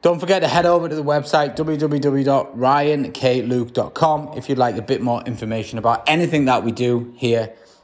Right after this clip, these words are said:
within the network, anything that I do within my businesses, or even if you just want to drop me an email and have a chat. And we will be back very soon with the next episode of our Life Podcast.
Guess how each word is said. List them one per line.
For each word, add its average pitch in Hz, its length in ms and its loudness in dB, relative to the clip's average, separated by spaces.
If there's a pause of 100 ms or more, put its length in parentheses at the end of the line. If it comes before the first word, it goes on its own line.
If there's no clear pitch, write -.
within 107 540 -2
the 104 80 -8
network, 147 460 2
anything 143 280 2
that 127 120 0
I 117 100 2
do 120 160 2
within 107 220 0
my 101 140 -2
businesses, 147 680 2 (260)
or 110 140 0
even 117 260 2
if 104 240 -4
you 104 80 -2
just 98 260 -6
want 101 140 -2
to 92 60 -4
drop 98 200 -2
me 95 320 -4
an 95 120 -4
email 95 240 -2
and 90 100 -4
have 92 140 -2
a 90 60 -8
chat. - 360 0 (640)
And 104 380 0
we 110 80 -2
will 104 180 -6
be 101 160 -6
back 120 500 0 (1080)
very 123 220 4
soon 90 400 2 (180)
with - 260 -6
the 101 80 0
next 110 280 -2
episode 95 600 2
of - 180 -6
our 92 180 2
Life 98 340 0
Podcast. - 760 -6